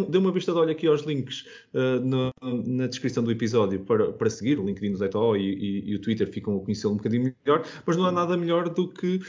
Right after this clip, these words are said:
eh, pronto, fazemos aqui uma pequena apresentação. Zé Tó, para quem possa não te conhecer ainda, eh, queres falar um bocadinho de, de, de, do teu percurso e, e,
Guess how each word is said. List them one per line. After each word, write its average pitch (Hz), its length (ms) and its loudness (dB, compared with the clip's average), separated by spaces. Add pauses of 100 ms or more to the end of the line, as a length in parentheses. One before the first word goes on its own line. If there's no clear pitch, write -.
(140)
eh, 180 420 2 (140)
pronto, - 340 0
fazemos 147 300 2
aqui 123 140 -2
uma 120 100 2
pequena 110 220 0
apresentação. 101 520 -2
Zé - 120 -2
Tó, - 240 0 (520)
para 135 100 0
quem 143 320 -2
possa 165 240 2
não 143 160 2
te 143 60 -14
conhecer 131 360 0
ainda, 151 380 2 (260)
eh, 160 360 4
queres 143 140 0
falar 131 180 -2
um - 20 -2
bocadinho 135 280 -2
de, 127 240 0
de, 123 360 -8
de, 123 260 -4
do 127 140 -4
teu 139 140 2
percurso - 420 -4
e, 113 560 -2
e, - 20 -20